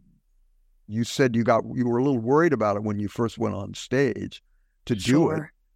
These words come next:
Speaker 1: And that because of
Speaker 2: Yes.
Speaker 1: the language, the language is so raw.
Speaker 2: The, the Jelly Roll Morton Murder Ballad I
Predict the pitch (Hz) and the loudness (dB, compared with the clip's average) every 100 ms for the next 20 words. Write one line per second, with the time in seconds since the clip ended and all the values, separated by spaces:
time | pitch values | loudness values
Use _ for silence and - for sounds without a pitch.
0 | - 123 123 131 147 131 117 98 92 107 | -4 0 0 -2 -2 -2 -2 -4 -4 -2
1 | 131 123 98 107 120 113 92 80 - 92 | -2 -2 -2 0 0 0 -4 -8 -4 -4
2 | 80 85 117 143 107 80 - _ _ _ | -4 -2 2 2 2 -2 -14 _ _ _
3 | _ - 208 - 233 294 311 294 285 233 | _ -4 -4 -2 -2 0 0 0 -2 0
4 | 247 247 208 214 214 214 220 233 202 196 | 2 2 0 -2 -2 0 0 -2 0 0
5 | 196 185 180 190 | 2 0 -2 -4